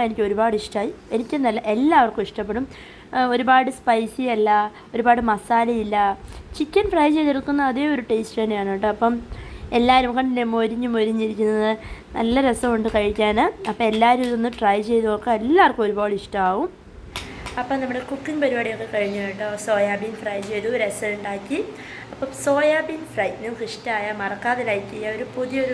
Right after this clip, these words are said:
വെറൈറ്റി ഡിഷാണെന്ന് തോന്നുന്നു. ഞാൻ അങ്ങനെ അധികം എവിടെയും കണ്ടിട്ടില്ല.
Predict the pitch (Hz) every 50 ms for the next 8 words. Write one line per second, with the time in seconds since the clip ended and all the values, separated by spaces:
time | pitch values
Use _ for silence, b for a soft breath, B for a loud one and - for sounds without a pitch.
0 | 240 226 214 214 220 220 214 214 - 240 254 254 254 B B B B B B B
1 | B B 208 214 - - - 226 214 208 208 208 214 208 214 202 202 202 202 214
2 | 226 220 226 226 233 240 262 294 285 - - - - - 269 262 269 269 262 247
3 | 262 269 254 247 240 254 262 247 240 226 226 240 233 - 202 208